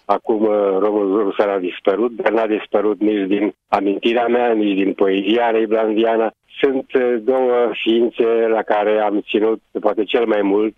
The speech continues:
uh, în toată viața și la Blandiana, în mod special, pentru că comunicăm, uh, și prin poezie, este fără discuție una dintre marele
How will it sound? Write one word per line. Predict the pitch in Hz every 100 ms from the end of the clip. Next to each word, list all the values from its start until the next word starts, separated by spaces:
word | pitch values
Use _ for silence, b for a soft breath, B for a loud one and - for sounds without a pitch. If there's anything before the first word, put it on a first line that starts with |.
| -
uh, | 101 95 92 _
în | - 101
toată | 90 107 101 101 95 90
viața | 92 101 104 151 151
și | - - 143 143
la | 135
Blandiana, | 120 127 127 147 151 147 143 B B B
în | 135
mod | 131 143 -
special, | 127 - 147 151
pentru | 131 139 135 135 120 -
că | 135 135 131 123 _ b b _
comunicăm, | - 123 131 123 - 127 120 113
uh, | 107 95
și | 85 -
prin | 113 104
poezie, | 101 92 95 104 139 131 110 98
este | - 101
fără | 113 107
discuție | 95 90 - 104 -
una | 98 101
dintre | 87
marele | 98 107 95 90